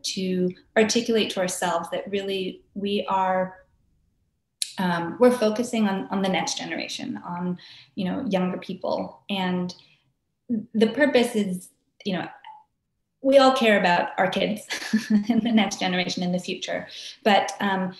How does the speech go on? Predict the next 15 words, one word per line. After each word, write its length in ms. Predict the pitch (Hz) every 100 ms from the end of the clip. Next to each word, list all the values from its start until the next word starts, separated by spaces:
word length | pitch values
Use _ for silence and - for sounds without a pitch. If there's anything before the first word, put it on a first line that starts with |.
| - -
you 80 |
know, 80 | 214
I 100 | 202
think 260 | 220 220 214
that 180 | 214 208
there's, 560 | 190 185 185 - - -
uh, 100 | -
we're 280 | 202 196 190
also 300 | 185 180 196
subscribing 760 | 185 185 180 - 165 175 180 180
to 120 | 185
a 40 | 180
philosophy 680 | 185 175 175 - 180 180 175
about, 540 | 175 170 170 175 - - - _ -
um, 520 | 190 180 170 - -